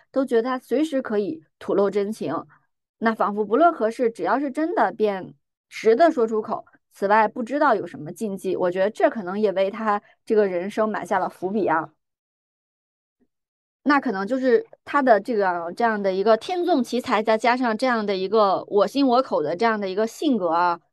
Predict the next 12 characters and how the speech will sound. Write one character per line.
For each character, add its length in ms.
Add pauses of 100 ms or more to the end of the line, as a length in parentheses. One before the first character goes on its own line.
(140)
以 160
及 300
他 240
身 320
处 200
的 160
这 80
样 220
的 100
一 120
个， 280 (280)
呃， 280